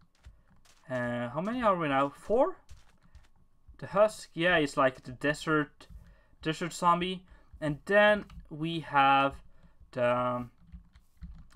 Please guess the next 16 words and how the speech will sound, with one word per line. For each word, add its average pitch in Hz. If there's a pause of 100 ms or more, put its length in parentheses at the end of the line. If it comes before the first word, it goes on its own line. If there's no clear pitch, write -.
(160)
the 147
zombie 240
pigman. - (360)
And 151
something, 240
since 214
we, 196 (240)
since -
we 233
are 240
going 190
to 180
have, 165
like, 151
this, 131 (580)
uh, 120